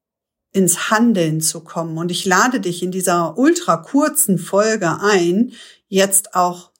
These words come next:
zu handeln. Denn egal, was ich dir an die Hand gebe,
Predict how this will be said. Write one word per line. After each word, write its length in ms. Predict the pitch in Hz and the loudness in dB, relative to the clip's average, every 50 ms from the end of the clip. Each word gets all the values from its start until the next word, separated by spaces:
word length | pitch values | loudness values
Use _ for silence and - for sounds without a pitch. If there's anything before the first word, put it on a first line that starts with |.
| _ _ | _ _
zu 420 | - - - - 175 160 - - | -4 -4 -2 -2 -2 -4 -2 0
handeln. 800 | 226 240 254 240 190 160 139 139 139 139 143 165 165 160 _ _ _ _ _ _ _ _ _ _ _ _ _ _ - | 2 2 4 4 2 0 -2 -6 -8 -8 -10 -14 -16 -20 _ _ _ _ _ _ _ _ _ _ _ _ _ _ 2
Denn 320 | 208 214 214 208 196 196 | 2 2 2 2 0 -2
egal, 480 | 196 214 202 - 202 190 240 302 370 349 | -4 -4 0 0 2 4 4 2 4 2
was 220 | 339 330 320 - | 2 0 0 -2
ich 200 | 294 277 - - | -4 -6 -8 -8
dir 400 | - 226 226 233 233 233 233 - | -6 -4 -2 0 0 -2 -2 -2
an 160 | 208 208 208 | -2 -2 -2
die 180 | 208 208 202 196 | -2 -4 -6 -6
Hand 440 | - 214 214 220 220 214 - - - | -6 -6 -6 -6 -6 -8 -10 -12 -8
gebe, 640 | 233 226 220 214 185 180 165 165 165 175 175 - | -6 -4 -4 -2 -4 -4 -6 -6 -8 -10 -16 -18